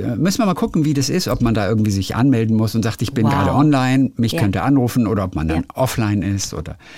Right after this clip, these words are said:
Speaker 1: ja. Aber was ist das für eine wunderschöne, tolle Idee?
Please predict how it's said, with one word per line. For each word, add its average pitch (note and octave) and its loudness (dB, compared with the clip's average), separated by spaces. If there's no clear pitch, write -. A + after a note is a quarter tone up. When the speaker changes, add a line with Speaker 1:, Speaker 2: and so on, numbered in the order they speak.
Speaker 1:
ja. D#2+ -6
Aber G#2+ -2
was C3 -2
ist C3 -6
das B2 0
für - -6
eine G#2+ -2
wunderschöne, C3 0
tolle A#2 -4
Idee? F#2 -6